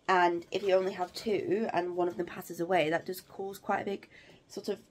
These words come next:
kerfuffle when you're already grieving a tiny little baby. So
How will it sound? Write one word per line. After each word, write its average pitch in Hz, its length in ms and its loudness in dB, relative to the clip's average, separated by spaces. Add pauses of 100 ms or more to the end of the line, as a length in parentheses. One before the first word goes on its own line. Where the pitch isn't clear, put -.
(120)
kerfuffle 254 640 -4
when 190 240 4
you're 180 100 2
already 185 280 2
grieving 190 540 0
a - 40 -2
tiny 190 300 -2
little 196 180 -4
baby. 208 460 0 (720)
So 202 580 4